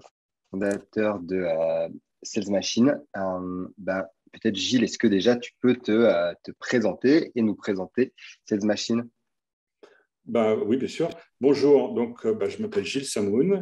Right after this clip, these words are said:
Speaker 2: et je suis, euh, le fondateur de, d'une société qui s'appelle Sales Machine, euh, qui, euh, dont l'objectif est de, de, qui est un SaaS. Euh, l'objectif, euh, est de,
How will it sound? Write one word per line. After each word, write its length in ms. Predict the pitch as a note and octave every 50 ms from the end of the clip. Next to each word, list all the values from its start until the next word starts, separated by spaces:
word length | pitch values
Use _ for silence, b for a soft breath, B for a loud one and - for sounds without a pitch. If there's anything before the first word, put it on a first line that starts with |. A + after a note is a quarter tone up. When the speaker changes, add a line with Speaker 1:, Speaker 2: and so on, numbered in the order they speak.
| -
Speaker 2:
et 180 | - B2 A#2 A2
je 220 | G#2+ - A#2 A2+
suis, 440 | A2 - - - A#2+ C3 C3 C3 A#2+
euh, 260 | A2+ G#2+ G#2+ G#2+ G#2
le 180 | G#2 G2+ A2+ A2+
fondateur 640 | A#2 - - C3 B2 A#2 G#2 - B2+ B2 B2 A#2 G#2
de, 240 | G#2 G#2 G#2 G#2 G2+
d'une 160 | G2+ A2 A2+
société 680 | - - A2+ A2+ - A2 A2 - - A#2 A#2+ A#2+ A#2 b b b b b b b b _
qui 80 | - -
s'appelle 260 | G#2+ - - G2+ F#2+
Sales 280 | - - D3 C#3 A#2+ A#2
Machine, 440 | A2+ - - - B2 C3+ D#3+ F3+ - - B B B B B B B B _ -
euh, 680 | A2+ A2 A2 A2 A2 G#2+ G#2 G#2+ G#2 G#2 G#2 G#2 G2+ G2 - -
qui, 540 | - - - C3 C3 B2+ C3+ C3 A#2+ C#3
euh, 100 | C3+ A2
dont 220 | G#2+ G#2+ A#2+ B2 B2
l'objectif 640 | B2 A#2 A#2 B2+ A2+ - - - C#3 C3+ - - -
est 120 | B2 A#2
de, 460 | G#2+ A2+ A2+ A2+ A2+ A2+ A2+ A2+ A2 -
de, 580 | G#2+ G#2+ G#2+ G#2+ G#2+ G#2 G#2 G#2 G2+ G2+ G#2+ -
qui 80 | - -
est 80 | -
un 80 | A2+ A3
SaaS. 520 | - - - G#2+ A#2+ - - - - b b b b b _ -
Euh, 240 | A2+ G#2+ G#2+ G#2+ G#2
l'objectif, 720 | G#2+ G#2+ A#2+ A#2 A2+ A#2 A2+ - - C3+ C3 - - - -
euh, 200 | A2+ A2 A#2 A2+
est 140 | C3+ A2 G#2+
de, 520 | G2+ - A#2+ A2 A2 A2 A2 A2+ A2+ A2